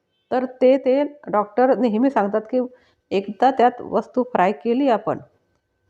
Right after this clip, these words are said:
तर ते परत तेल वापरायचं नाही, म्हणून तेलाचा वापर हा कमी करायचा केव्हाही. आणि असं हळूहळू तेल आपलं इथे सोडत जायचं. तर बघा, आता एकमेकांना चिपकलेले आहे ते, तर आपण ते असे मोकळे करून घेणार आहोत इथे.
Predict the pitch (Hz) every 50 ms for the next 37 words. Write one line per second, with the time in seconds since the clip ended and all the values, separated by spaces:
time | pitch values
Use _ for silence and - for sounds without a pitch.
0 | _ - 254 254 254 262 277 269 277 - 247 247 262 254 - 247 233 226 214 196
1 | 175 - - 156 160 - - 156 147 143 156 185 185 214 240 233 - - 233 220
2 | 233 233 - 247 233 220 214 220 226 220 226 226 - - 233 233 240 233 - 208
3 | 202 196 202 190 185 - 165 160 - 139 - - 147 - _ _ _ - - _
4 | _ _ - - 254 262 262 311 277 220 214 220 262 262 233 240 254 247 240 233
5 | 226 220 214 220 226 220 220 220 - 226 269 349 - - _ _ _ _ _ _
6 | _ - 220 214 214 226 202 190 175 156 147 143 - - - 139 - _ _ _
7 | _ _ _ _ _ _ _ _ _ _ 226 220 220 220 208 208 202 233 233 -
8 | - 233 247 - 240 226 - 226 226 240 247 - - 240 - - 233 - 226 226
9 | 220 214 208 185 170 175 - 220 254 269 269 226 220 202 202 - 220 208 196 214
10 | 214 - 269 247 220 220 220 233 220 208 208 202 190 196 190 165 151 151 151 143
11 | - - 151 139 - - -